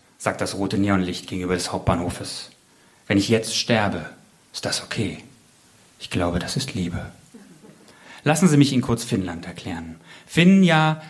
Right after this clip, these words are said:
sind liebenswürdig und sehr oft betrunken,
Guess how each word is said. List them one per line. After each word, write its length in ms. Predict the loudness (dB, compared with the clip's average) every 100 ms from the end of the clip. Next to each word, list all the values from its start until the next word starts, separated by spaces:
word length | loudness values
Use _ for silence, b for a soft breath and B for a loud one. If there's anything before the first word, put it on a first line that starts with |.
| -6
sind 260 | -2 0
liebenswürdig 720 | 2 4 2 2 2 2 0 0
und 140 | 2
sehr 280 | 4 4 4
oft 220 | 0 -6
betrunken, 560 | -6 -2 -2 -2 -8